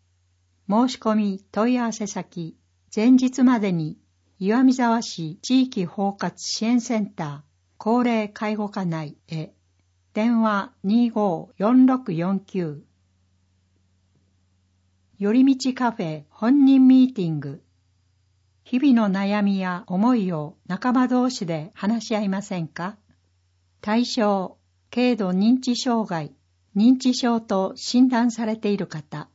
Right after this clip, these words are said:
十二月十六日火曜午前十時から十一時。会場、小規模多機能型居宅介護結ぶ、十一東一。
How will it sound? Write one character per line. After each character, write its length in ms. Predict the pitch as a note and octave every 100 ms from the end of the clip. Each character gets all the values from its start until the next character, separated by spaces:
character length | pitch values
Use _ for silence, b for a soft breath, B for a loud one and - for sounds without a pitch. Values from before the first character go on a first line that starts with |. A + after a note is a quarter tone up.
| _ _ _ _ _ _
十 260 | - G#3+ C4+
二 100 | C#4
月 340 | B3+ B3+ A3+
十 280 | G#3 A3+ A#3
六 240 | A#3 A3+
日 260 | A3 A3 -
火 220 | - F3+
曜 440 | F#3 G3 F3 D3 -
午 120 | G#3
前 360 | A3+ A3+ G3+ F3
十 260 | G#3 B3+
時 160 | A3 G3+
か 140 | -
ら 240 | D#3 D3 D#3 _
十 200 | - A3
一 260 | A3 A3 F#3+
時。 260 | D3+ C#3+ _ _ _ _ _ _ _ -
会 260 | A3 A3+
場、 500 | A3+ A3+ G3+ F#3+ F#3 _ _ _ _
小 320 | - A3 B3
規 180 | B3 A3+
模 300 | G#3+ F#3+ G#3+
多 100 | F#3
機 140 | - A#3
能 240 | A#3 A3+
型 420 | G#3+ G3+ G3 F3 - _
居 140 | F#3
宅 340 | - A#3 -
介 280 | - G#3+ G3
護 280 | - D3 - _
結 260 | F3 E3+ A#3
ぶ、 300 | G3 D3+ - _ _ _
十 260 | - A3 B3+
一 320 | B3 B3+ E3+
東 560 | C#3 - F#3+ G3+ - E3+
一。 420 | - - D3+